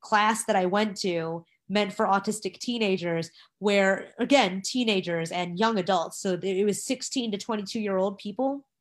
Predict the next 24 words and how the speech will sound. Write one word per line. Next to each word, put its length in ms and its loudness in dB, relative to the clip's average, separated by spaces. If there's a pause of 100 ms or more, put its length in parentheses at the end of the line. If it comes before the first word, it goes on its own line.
(140)
in 120 -2
this 160 -2
class, 440 0
right? 240 0
Sixteen 440 -6
to 40 -10
twenty-two-year-olds. 800 -2 (400)
And 160 2
the 60 2
teacher 340 0
was 120 2
saying 260 0
to 140 -4
us, 220 -4 (760)
"Going 360 -2
to 200 -2
talk 580 -6 (640)
about 540 -2 (340)
green 680 -2
light 340 -2 (280)
relationships, 1600 -4 (680)
yellow 880 2
light 600 -2 (320)
relationships, 1700 -4